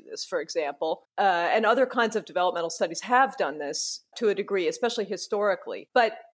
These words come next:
what if we were to cut across educational phenomena and look instead at people situated in context, dynamically acting in ways that reflect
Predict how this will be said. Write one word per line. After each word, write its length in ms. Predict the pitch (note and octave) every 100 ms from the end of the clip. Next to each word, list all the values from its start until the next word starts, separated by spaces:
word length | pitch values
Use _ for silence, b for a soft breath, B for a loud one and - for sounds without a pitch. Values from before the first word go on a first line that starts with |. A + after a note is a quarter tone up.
| _
what 260 | F#3+ C4 E4+
if 160 | -
we 120 | D4
were 120 | B3+ G3+
to 60 |
cut 360 | - - C#4 D4
across 440 | C#4 - A#3 A3+
educational 500 | A3+ G#3 A#3+ G#3 G3+
phenomena 440 | F#3+ F#3+ F3+ F3+ F3+
and 220 | E3+ F#3
look 200 | A#3+ A#3+
instead 720 | G3+ - - C#4 B3+ F#3 F3 b b b _
at 340 | G3+ G#3+ G3 F#3 -
people 400 | - D4+ - C#4+
situated 720 | - - C#4 - A#3 G#3 G#3+
in 140 | G3 G#3
context, 800 | - A#3 A#3+ - F3+ D#3 - -
dynamically 840 | F#3 G3 A3 C4 C4 C4 A3+ A3
acting 480 | G3 G#3 - F#3+ F3
in 160 | F3
ways 320 | F#3 G#3 A3 -
that 180 | F3 E3+
reflect 640 | E3+ - B3+ G#3+ -